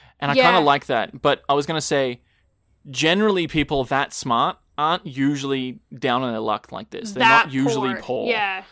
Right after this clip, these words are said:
Speaker 1: Now, that could possibly just be a cultural thing. This could just be because it's South Korea and I have never been to Korea. Well, technically I have. Um,
Speaker 2: <laughs>
Speaker 1: but, um, yeah, so it could just be a cultural thing, but I was like,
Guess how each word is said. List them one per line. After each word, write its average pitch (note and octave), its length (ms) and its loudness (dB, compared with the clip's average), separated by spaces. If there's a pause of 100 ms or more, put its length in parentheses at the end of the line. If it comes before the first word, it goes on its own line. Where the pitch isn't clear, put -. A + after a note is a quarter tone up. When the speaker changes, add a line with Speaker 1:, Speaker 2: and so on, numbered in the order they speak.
(360)
Speaker 1:
Now, D3+ 300 2
that D3+ 260 -2
could E3 260 -2
possibly D#3+ 440 0
just C3 180 -10
be B2+ 120 -6
a A2 40 -4
cultural G3 400 0
thing. G3 480 -6
This C3+ 140 -8
could C#3+ 180 -8
just C3 160 -14
be C3 100 -8
because B2 280 -8
it's G#2+ 140 -12
South - 200 -4
Korea D3+ 400 -2
and C#3+ 100 -2
I B2+ 80 0
have A#2+ 120 -2
never A#2+ 180 -6
been A#2+ 180 -6
to - 60 -8
Korea. D#3+ 480 2 (440)
Well, A#2+ 240 -4 (120)
technically A#2 300 -6
I G#2 80 0
have. A#2+ 240 0 (520)
Um, A#2+ 400 2 (320)
Speaker 2:
<laughs> - 300 -20
Speaker 1:
but, D3+ 280 6
um, B2+ 500 4 (160)
yeah, D3+ 240 4
so D3 160 2
it C#3 120 0
could F3 160 4
just E3+ 140 -8
be E3+ 120 0
a D3 40 2
cultural C#3 360 -2
thing, C3 300 -4
but C3 160 -2
I B2+ 160 4
was B2+ 240 -2
like, A#2 360 -2